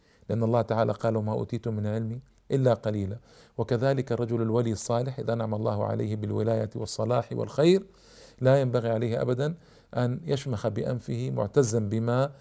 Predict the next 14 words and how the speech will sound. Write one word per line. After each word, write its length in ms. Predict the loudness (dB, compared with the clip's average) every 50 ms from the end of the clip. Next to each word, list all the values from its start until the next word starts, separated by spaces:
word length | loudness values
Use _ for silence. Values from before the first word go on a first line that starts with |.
| -20 -20 -20 -20 -18 _ -2
آه، 520 | 0 0 0 0 0 0 -2 -2 -4 -4
أولي 480 | -2 0 2 4 4 4 4 2 2 2
من 140 | 0 0 -2
الكرامة، 560 | -2 -2 -4 -2 0 0 0 0 0 -4 -6 -8 _ _ _
بل 200 | -4 -4 -2 -2
ي-، 160 | -2 -4 -4 -8 -12 _ _ 2
يعرف 260 | 4 4 4 2 0
قدر 300 | -2 0 0 0 0 0
نفسه 460 | -4 -6 -6 -6 -4 -4 -4 -4 -6 -10 _ -20 -20 -20 -20 _ _
ويتواضع 720 | 2 2 2 2 0 -2 0 2 4 4 4 4 2 0 0 -2 _ _ _ _ _
ولا 240 | 0 2 4 4 4
يشمخ 320 | 2 0 -4 -8 -8 -6 -6
بأنفه 520 | -4 -4 -4 -4 -4 -4 -6 -6 -4 -4 -2
ويتطامن، 760 | 0 0 0 0 -4 -2 0 0 0 2 2 0 -2 -2